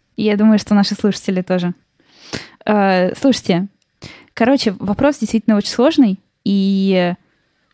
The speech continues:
ну, и мы не настолько, в общем, подкованы щас, э, тут такие диванные эк-, э-, э-, экономисты обсудили безусловный базовый доход.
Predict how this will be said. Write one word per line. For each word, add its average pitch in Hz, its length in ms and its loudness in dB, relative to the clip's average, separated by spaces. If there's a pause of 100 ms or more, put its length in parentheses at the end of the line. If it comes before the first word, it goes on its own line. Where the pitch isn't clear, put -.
(240)
ну, 240 200 4
и 180 80 0
мы 208 160 4
не 202 180 4
настолько, 196 420 -2
в 170 60 0
общем, 170 220 -2
подкованы 165 520 -2
щас, - 320 -6
э, 160 300 -4
тут 160 180 -8
такие 170 400 -6
диванные 175 800 -2
эк-, - 180 -20
э-, - 120 -12
э-, - 220 -8 (100)
экономисты 190 680 0 (120)
обсудили 190 500 -2
безусловный 185 560 0
базовый 175 360 -2
доход. 180 380 -2